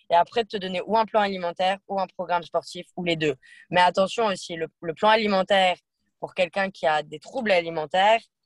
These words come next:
c'est très, très, euh, faut y aller avec beaucoup d'éducation. Parce que si tu dis à quelqu'un,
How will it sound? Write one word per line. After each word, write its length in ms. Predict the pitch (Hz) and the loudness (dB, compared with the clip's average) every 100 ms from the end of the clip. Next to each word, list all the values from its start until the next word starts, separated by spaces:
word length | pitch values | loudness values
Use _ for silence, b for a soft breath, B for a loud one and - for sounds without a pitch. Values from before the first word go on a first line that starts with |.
| _ _ _ _ _ _ | _ _ _ _ _ _
c'est 220 | - 180 | -16 -14
très, 320 | - 214 202 | -10 -6 -6
très, 440 | 196 - 196 185 - - | -6 -8 -4 -4 -4 -2
euh, 460 | 156 156 156 151 147 - _ _ _ _ _ _ - | 0 0 0 -2 -6 -16 _ _ _ _ _ _ -10
faut 120 | 180 | -2
y 100 | 175 | 0
aller 460 | 170 180 196 240 - _ | 0 0 -4 -4 -6 _
avec 260 | 160 170 160 | -6 -4 -6
beaucoup 260 | 190 220 | -8 -8
d'éducation. 680 | 190 185 170 180 165 - 143 B B B | -8 -8 -2 2 2 0 -4 B B B
Parce 120 | 160 | -4
que 100 | 156 | -2
si 180 | 175 202 | -4 -4
tu 120 | 190 190 | -4 0
dis 100 | 196 | 2
à 100 | 190 | 2
quelqu'un, 480 | 196 - 196 180 | -2 -2 0 0